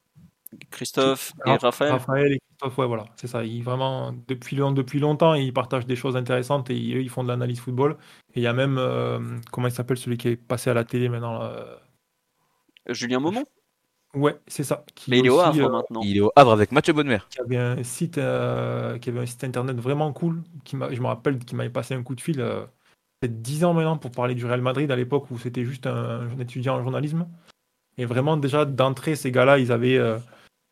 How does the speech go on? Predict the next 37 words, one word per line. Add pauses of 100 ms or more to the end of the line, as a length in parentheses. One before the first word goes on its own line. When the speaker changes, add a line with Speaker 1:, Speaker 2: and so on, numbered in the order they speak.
(100)
Speaker 2:
ils
avaient
un
intérêt
pour
la
tactique
et
tout.
Et
d'un
point
de
vue
de
la
communauté
française,
euh,
on
peut
dire
que
c'est
des
mecs
qui
ont
lancé
des
choses
vraiment
très
intéressantes
aussi,
quoi. (520)
Speaker 1:
Ouais,